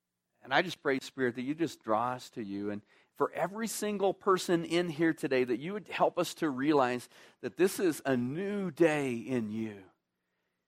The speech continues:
No matter where we've been, no matter what we've done, no matter what, uh, the, the world has seen or not seen in our lives,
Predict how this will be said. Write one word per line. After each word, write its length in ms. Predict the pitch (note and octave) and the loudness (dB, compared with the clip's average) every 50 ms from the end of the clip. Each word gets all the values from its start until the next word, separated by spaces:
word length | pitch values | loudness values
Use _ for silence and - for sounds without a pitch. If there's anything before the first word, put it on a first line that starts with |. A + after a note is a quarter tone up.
| _ _ _ | _ _ _
No 140 | C3+ C3+ B2+ | 2 4 6
matter 320 | C3+ D3 D#3+ E3+ E3+ D3+ | 6 8 8 8 8 8
where 260 | B2+ A#2+ C3+ D3 E3+ | 6 6 6 6 6
we've 260 | F#3 F#3 F#3 F3 C3+ _ | 4 2 0 -4 -2 _
been, 340 | D#3 D#3 D#3 D#3 D#3 D3+ | 2 4 4 4 4 4
no 100 | C#3 B2+ | 2 2
matter 260 | A#2+ B2 C#3 C#3 C3+ B2 | 2 4 4 4 2 2
what 220 | A#2+ D3 - A2+ | 4 2 2 4
we've 220 | F3+ E3+ C#3+ A2+ | 2 0 0 2
done, 340 | - D3 D3+ D3 D3+ D3+ D3 | 6 6 8 8 8 6 4
no 80 | C#3+ C3+ | 2 0
matter 340 | C3 C3 C3 C#3+ C#3+ C3+ B2 | 2 2 2 4 4 4 4
what, 360 | A2+ A2 C3 D#3+ E3 - _ _ _ _ _ _ _ _ _ _ | 2 4 6 6 6 6 _ _ _ _ _ _ _ _ _ _
uh, 60 | - - - _ _ _ | -20 -20 -20 _ _ _
the, 140 | E3 E3+ - - | -6 -6 -4 0
the 80 | C#3+ C3+ | -2 0
world 380 | A#2+ C3+ D3 D#3 D#3 D#3+ D3+ | 4 6 8 8 8 8 6
has 180 | C3+ C#3+ C3+ - | 4 -2 -2 -2
seen 500 | - - E3+ D#3+ D#3 D3+ D3+ C#3+ C#3 C#3 _ _ _ _ _ _ _ _ _ _ _ _ - | -2 0 2 2 4 4 2 2 0 -2 _ _ _ _ _ _ _ _ _ _ _ _ -4
or 80 | B2+ | 0
not 300 | A#2+ B2+ C3+ C#3 - - | 4 4 4 4 2 -6
seen 440 | - - D#3 C3+ B2 A#2 A#2 A2+ - - | -8 -4 -2 -2 0 0 -2 -4 -6 -4
in 260 | C#3+ C3 B2 B2 - | -4 -4 -4 -4 -4
our 220 | - C3 B2+ A#2 | -2 0 2 2
lives, 480 | A2+ A2+ A#2+ B2 B2 B2 B2 A#2 - - | 4 2 2 0 0 -4 -8 -8 -12 -20